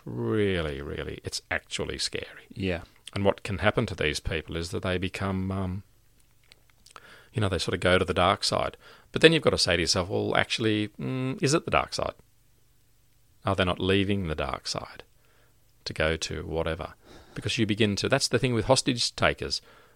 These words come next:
Speaker 1: There are hostages, very famous cases. Is it, what's that famous syndrome?
Speaker 2: Stockholm syndrome.
Speaker 1: Yeah, where you begin to
Speaker 2: Think about
Speaker 1: rightfully,
Speaker 2: Stockholm non-stop.
Speaker 1: rightfully or wrongly, you begin to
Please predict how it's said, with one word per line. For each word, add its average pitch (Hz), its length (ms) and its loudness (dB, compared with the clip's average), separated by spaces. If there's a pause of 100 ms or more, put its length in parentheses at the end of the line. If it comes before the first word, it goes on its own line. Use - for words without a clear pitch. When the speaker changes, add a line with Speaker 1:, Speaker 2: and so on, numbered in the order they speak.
(200)
Speaker 1:
There 113 120 4
are 104 60 4
hostages, 90 440 2
very 113 220 8
famous 107 400 4
cases. - 520 0 (460)
Is 98 120 -2
it, - 120 -4 (840)
what's - 180 -6
that - 160 -8 (100)
famous 92 480 0 (320)
syndrome? 92 580 0
Speaker 2:
Stockholm 90 640 0
syndrome. 80 440 -8
Speaker 1:
Yeah, - 160 -4 (440)
where 95 120 -6
you 85 120 -6
begin 82 380 0
to 76 460 -4 (200)
Speaker 2:
Think 127 220 0
about 104 160 4
Speaker 1:
rightfully, 104 420 10
Speaker 2:
Stockholm 113 400 4
non-stop. 120 520 4
Speaker 1:
rightfully 101 640 8
or 87 240 4
wrongly, 85 440 6
you 76 80 -2
begin 80 360 -2
to 78 360 -2